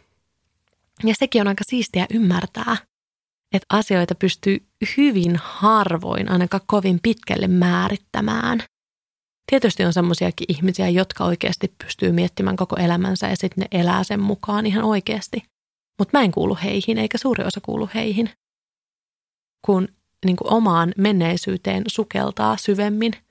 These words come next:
niin sitä kyllä niinku ymmärtää, että vitsi, että kyllä se, kyllä se elämä kantaa ja vie eteenpäin, mut kyllä se myös tuo yllätyksiä eteen. Ja semmonen niinku oma hallinnan tunne on kuitenkin vähän illuusiota.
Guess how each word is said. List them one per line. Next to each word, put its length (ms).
niin 220
sitä 240
kyllä 200
niinku 400
ymmärtää, 500
että 160
vitsi, 300
että 200
kyllä 140
se, 220
kyllä 120
se 100
elämä 260
kantaa 400
ja 140
vie 200
eteenpäin, 640
mut 180
kyllä 160
se 120
myös 380
tuo 300
yllätyksiä 840
eteen. 540
Ja 80
semmonen 320
niinku 340
oma 240
hallinnan 560
tunne 400
on 140
kuitenkin 540
vähän 340
illuusiota. 880